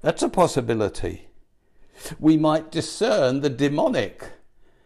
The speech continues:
in our prayers, and so that takes us off in a direction that we're not simply asking God to do something, but we're resisting the evil one.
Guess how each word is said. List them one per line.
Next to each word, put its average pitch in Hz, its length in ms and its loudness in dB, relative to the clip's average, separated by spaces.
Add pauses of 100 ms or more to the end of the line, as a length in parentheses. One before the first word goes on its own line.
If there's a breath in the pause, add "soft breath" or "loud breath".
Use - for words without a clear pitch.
(260)
in 139 280 -2
our 127 240 -2
prayers, 101 640 0
and 135 160 -6
so 165 160 -2
that 170 240 -4
takes 190 340 -6
us 170 200 -6
off 180 280 -4 (240 loud breath)
in 165 160 0
a 156 100 4
direction 170 760 2
that 156 180 -2
we're 151 200 2
not 196 300 -2
simply 170 440 -2
asking 151 460 0
God 151 240 -2
to 127 100 -4
do 208 260 -2
something, 131 500 -4
but 147 220 2
we're 139 160 6
resisting 127 960 -2 (340 loud breath)
the 151 180 0
evil 165 400 2
one. 92 380 -2